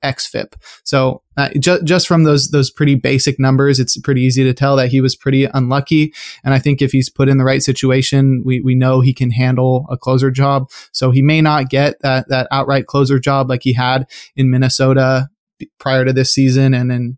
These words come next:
San Diego, uh, this past season. So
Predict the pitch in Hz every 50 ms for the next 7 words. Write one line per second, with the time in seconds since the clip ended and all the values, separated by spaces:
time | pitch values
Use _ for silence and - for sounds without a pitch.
0 | - _ - - - 131 123 123 123 127 131 143 143 151 147 147 147 147 - -
1 | - 143 143 143 139 143 139 - - 147 147 135 - - 147 143 147 147 151 156
2 | 156 _ - - - - _ _ - - 139 135 135 135 - -